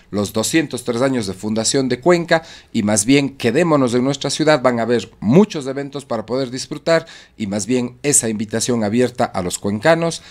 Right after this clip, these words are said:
y sobre todo que invitemos a quienes viven fuera y que vengan y que con un feriado que es grande, dicho sea de paso, en los días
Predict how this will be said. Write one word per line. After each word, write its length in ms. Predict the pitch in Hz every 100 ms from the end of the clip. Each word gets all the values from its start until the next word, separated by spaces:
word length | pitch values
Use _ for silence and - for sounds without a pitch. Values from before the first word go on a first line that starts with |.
| -
y 100 | 123
sobre 280 | - 101 101
todo 260 | 156 151 -
que 80 | 107
invitemos 720 | 107 113 113 123 82 87 80
a 80 |
quienes 300 | - 95 95
viven 260 | 98 127 113
fuera 460 | - 196 185 175 -
y 80 | 110
que 140 | 95
vengan 400 | 120 135 131 123
y 100 | -
que 140 | - 101
con 160 | 92
un 180 | 92 90
feriado 420 | - 104 135 113
que 80 | 101
es 100 | 87
grande, 380 | 110 170 113 90
dicho 180 | 98 -
sea 120 | 120
de 100 | 120
paso, 280 | 139 135 110
en 100 | 113
los 140 | 123
días 360 | 170 165 156